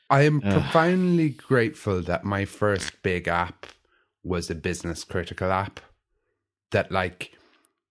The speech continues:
Speaker 1: me failing to record even one transaction would cause, like, it's like my app was subject to an audit system every single day, because every single day there would be a parallel process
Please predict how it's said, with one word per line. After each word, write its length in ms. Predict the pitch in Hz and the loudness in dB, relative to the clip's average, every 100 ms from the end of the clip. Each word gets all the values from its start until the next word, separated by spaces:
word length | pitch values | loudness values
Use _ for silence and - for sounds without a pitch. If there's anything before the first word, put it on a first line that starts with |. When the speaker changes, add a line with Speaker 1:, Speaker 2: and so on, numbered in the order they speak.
| _ - | _ -4
Speaker 1:
me 340 | 120 131 147 | 0 2 2
failing 540 | 135 139 127 120 107 95 | 0 0 2 2 -2 -4
to 140 | - | -4
record 580 | 95 90 - 104 92 85 | -4 -4 -4 0 0 -2
even 480 | - 143 143 131 117 | -2 0 2 0 0
one 360 | 120 131 139 | 2 2 2
transaction 960 | 139 139 123 113 104 104 - 156 175 175 _ _ _ _ _ _ _ | 0 -2 -2 0 -2 -4 -2 0 0 -2 _ _ _ _ _ _ _
would 320 | 101 101 - | -6 -6 -6
cause, 840 | - 110 101 98 95 87 - - - _ _ | -2 0 2 2 0 -2 -10 -18 -20 _ _
like, 320 | 104 101 - - _ - | -2 -2 -6 -16 _ -4
it's 160 | 110 | 0
like 300 | 127 110 - - - | 0 0 -4 -18 -2
my 160 | 120 131 | 2 4
app 320 | 135 139 - | 2 0 0
was 240 | 123 107 | 0 0
subject 920 | - - - - 135 113 104 110 - - | -6 -8 -10 -4 0 0 0 -2 -2 -4
to 100 | 104 | -2
an 140 | 95 | -2
audit 420 | 117 117 113 101 | 0 0 0 -4
system 540 | - 95 85 - 82 - | -6 -12 -10 -8 -8 -6
every 280 | 110 - 101 | -6 -4 -4
single 360 | - 101 98 | -4 -4 -2
day, 260 | 95 95 120 | -2 0 0
because 280 | 113 104 92 | -2 -6 -4
every 260 | 87 104 | -4 -4
single 360 | 110 117 107 101 | -4 -2 -2 -2
day 180 | 104 98 | -2 -2
there 160 | 92 90 | -2 -4
would 140 | 85 | -4
be 120 | 92 | -4
a 60 | 90 | -6
parallel 500 | - 107 110 98 90 | -2 0 0 -2 -4
process 680 | - 95 95 92 85 - | -2 -4 -4 -8 -8 -12